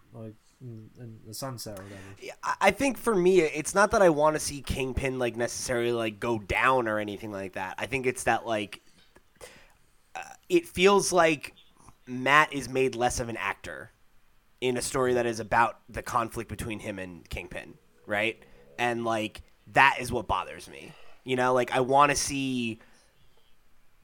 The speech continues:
Speaker 2: I want to see things come to a head in a way that is revolved around those characters because they've been the central characters, not Captain America, who has nothing to do with the story, and a villain who's introduced as a, like, a punching bag.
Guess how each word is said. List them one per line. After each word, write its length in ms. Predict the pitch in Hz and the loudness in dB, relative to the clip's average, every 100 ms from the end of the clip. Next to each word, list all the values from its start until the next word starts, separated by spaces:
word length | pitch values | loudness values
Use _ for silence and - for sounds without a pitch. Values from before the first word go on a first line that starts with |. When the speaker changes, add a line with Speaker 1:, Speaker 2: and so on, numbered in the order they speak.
| _ - - | _ -10 -2
Speaker 2:
I 100 | 143 | 2
want 300 | 156 165 160 | 6 4 2
to 100 | 156 | -4
see 160 | 170 | -4
things 320 | 143 160 147 | 0 -2 -2
come 380 | - 147 135 135 | -2 0 0 -2
to 180 | - 135 | -4 -2
a 60 | 113 | -2
head 320 | 113 127 127 | 0 0 0
in 180 | 123 120 | 0 0
a 60 | |
way 240 | 113 117 113 | 0 0 0
that 180 | 110 110 | -2 -4
is 160 | 101 | -6
revolved 440 | 107 107 107 107 104 | -8 -2 0 0 -2
around 280 | 104 104 | -4 -4
those 180 | 98 92 | -6 -8
characters 520 | - 98 107 127 123 | -6 -6 -4 -2 -2
because 280 | 104 110 110 | -4 -8 -10
they've 220 | 104 98 | -10 -8
been 160 | 101 101 | -8 -8
the 80 | 104 | -8
central 320 | 107 101 95 | -10 -10 -12
characters, 640 | - 92 110 175 190 180 - - _ | -8 -6 -6 -4 -4 -4 -10 -20 _
not 240 | 123 113 | 2 2
Captain 320 | - 120 - 110 | 2 0 0 -4
America, 500 | 113 113 117 123 110 | -2 -2 -2 -2 -2
who 140 | 117 | -2
has 160 | 110 110 | -6 -6
nothing 260 | 107 110 | -8 -8
to 80 | 107 | -8
do 120 | 101 | -6
with 120 | 104 - | -8 -8
the 60 | |
story, 500 | - 110 120 131 135 - - _ | -8 -4 0 0 -2 -10 -20 _
and 300 | 117 110 107 - | -4 -2 -4 -6
a 100 | 113 | -6
villain 420 | 117 120 117 110 | -4 -2 -2 -6
who's 220 | 107 107 | -8 -8
introduced 800 | 98 113 117 101 117 107 - - - - _ - | -10 -10 -10 -6 -6 -4 -8 -12 -20 -20 _ -2
as 460 | 120 110 107 101 - | 0 0 -4 -8 -8
a, 100 | 120 | -6
like, 160 | 117 113 | -4 -4
a 60 | 117 | -2
punching 360 | 151 123 101 | -2 -4 -8
bag. 360 | 98 65 60 | -12 -14 -16